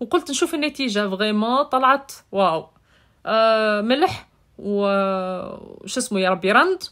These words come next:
وهذه هي لاستوس اللي هي قارص. القارص، آه، وين سمعتها يا ربي؟ تفرجت شي برنامج حسيلو يحكيو على الكبريتات وكل. قال لك الحموضة تنحي ال-، الأسيد، يعني نحي، آه، ريحة الكبريت. ريحة الكبريت اللي تطلع من ال-، من ال-، شو اسمه؟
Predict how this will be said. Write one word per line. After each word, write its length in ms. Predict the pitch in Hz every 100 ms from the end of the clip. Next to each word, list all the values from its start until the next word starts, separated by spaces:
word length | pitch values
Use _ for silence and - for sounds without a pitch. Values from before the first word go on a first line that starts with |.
| _ -
وهذه 500 | 202 214 320 339 302
هي 100 | 311
لاستوس 360 | 254 - -
اللي 120 | 294
هي 40 | 311
قارص. 460 | 311 208 185 - - - - -
القارص، 600 | 214 214 339 359 220 - - _ _ -
آه، 160 | 233
وين 300 | 240 339 330
سمعتها 420 | - 294 277 247
يا 120 | 214 220
ربي؟ 180 | 208
تفرجت 260 | 208 277 370
شي 80 | 330
برنامج 400 | 247 277 311 208
حسيلو 340 | 214 262 269
يحكيو 300 | 254 - 285
على 140 | 233 233
الكبريتات 680 | 220 226 226 220 277 277
وكل. 240 | 262 - - _ _ -
قال 120 | 370
لك 140 | 359 320
الحموضة 480 | - 269 339 381
تنحي 520 | 330 359 359 330 330 311
ال-، 360 | 302 302 277
الأسيد، 520 | 285 277 277 - 285
يعني 220 | 220 277 294
نحي، 340 | 339 339 330 - -
آه، 140 | 240 247
ريحة 240 | 339 349 294
الكبريت. 500 | 262 240 247 233 - _ _ _ _ _ -
ريحة 140 | 370 -
الكبريت 440 | - 233 392 427
اللي 140 | 349
تطلع 340 | 302 392 359 311
من 140 | 311
ال-، 540 | 311 294 285 277 269 254
من 80 |
ال-، 260 | 269 262 269
شو 100 | 285
اسمه؟ 280 | 277 226